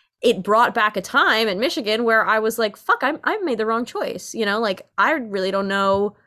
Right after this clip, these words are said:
if I should be here right now, and that was scary. And so I was, like, really not happy or prepared to do the whole "I'm a freshman" thing again. So I was, like, that freshman who, like,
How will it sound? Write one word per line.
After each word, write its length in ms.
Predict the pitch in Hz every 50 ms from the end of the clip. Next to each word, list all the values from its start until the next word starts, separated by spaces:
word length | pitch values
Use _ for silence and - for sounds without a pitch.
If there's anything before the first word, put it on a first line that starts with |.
| _ _ _ _ _ _ _ _ _ -
if 260 | 147 233 - - 208
I 160 | 208 233 233
should 220 | 226 - 277 220
be 120 | 202 247 320
here 200 | - - 233 185
right 180 | 170 170 165
now, 240 | 170 165 147 170 208
and 100 | 214 202
that 120 | 202 226 294
was 100 | 294 -
scary. 800 | - - - - - 208 294 440 440 - - 123 165 180 233 226 - - - - - _ -
And 140 | 247 254 -
so 180 | - 277 233
I 160 | 190 240 254
was, 200 | 269 269 262 -
like, 160 | 233 185 180 -
really 360 | 190 202 233 240 254 262 240 233
not 360 | 220 196 196 190 190 - - _ _ _ _ -
happy 360 | - - 185 185 - 196 180
or 40 | 165
prepared 580 | - - 175 - - - 190 180 180 185 190 185
to 80 | - 180
do 300 | 170 165 - 175 170 175 175
the 140 | 175 175 180
whole 480 | 175 170 165 165 165 160 165 180 - _ _ _ _ _ _ _
"I'm 180 | - 160 165 165
a 40 | 165
freshman" 420 | - 156 147 - - 190 185 190
thing 160 | 185 214 214
again. 460 | 220 226 240 240 240 247 254 262 262 - - - - - _ -
So 200 | - 294 262 -
I 180 | 202 220 233 247
was, 140 | 262 254 254
like, 220 | 220 202 196 - -
that 400 | 180 160 190 196 185 190 - -
freshman 540 | - - 202 185 175 - - - 202 196 202
who, 100 | 226 220
like, 320 | 185 180 170 175 - -